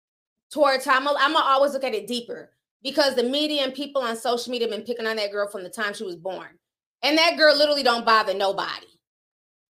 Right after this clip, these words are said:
She literally, like, there's some kids that be on social media that get on my damn nerves.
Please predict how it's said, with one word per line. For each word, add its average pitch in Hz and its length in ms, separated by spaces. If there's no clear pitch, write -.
She 330 180
literally, 302 420
like, 226 220
there's 330 180
some 302 160
kids 302 340
that 240 180
be 254 120
on 247 100
social 254 220
media 254 140
that 220 100
get 233 80
on 226 80
my 226 120
damn 202 280
nerves. 196 480